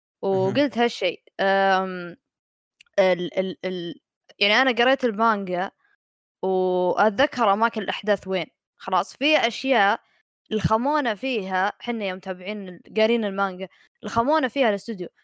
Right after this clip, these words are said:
Speaker 2: مثلًا، آه، فلاش باك، آه، آه، يومير. خلاص، جابوه مرة بدري وهو المفروض يجي بعدين، عرفت؟
Speaker 1: مهم.
Speaker 2: في المانجا. من بينهم حتى كان، آه، هذا اللي يس-، اللي ال-، ال-، آه،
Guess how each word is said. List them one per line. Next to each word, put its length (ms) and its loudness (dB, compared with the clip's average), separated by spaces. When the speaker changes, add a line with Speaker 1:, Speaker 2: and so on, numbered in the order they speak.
Speaker 2:
مثلًا، 720 0
آه، 220 2
فلاش 280 -2
باك، 320 0
آه، 840 2
آه، 460 0
يومير. 480 -2
خلاص، 400 0
جابوه 300 4
مرة 280 2
بدري 440 -2
وهو 240 2
المفروض 380 -6
يجي 180 -6
بعدين، 680 0
عرفت؟ 500 -4
Speaker 1:
مهم. 300 -10
Speaker 2:
في 80 -2
المانجا. 360 -2
من 160 2
بينهم 320 4
حتى 280 0
كان، 460 -2
آه، 600 2
هذا 340 0
اللي 280 -8
يس-، 120 -10
اللي 680 -4
ال-، 600 -8
ال-، 300 -6
آه، 420 -4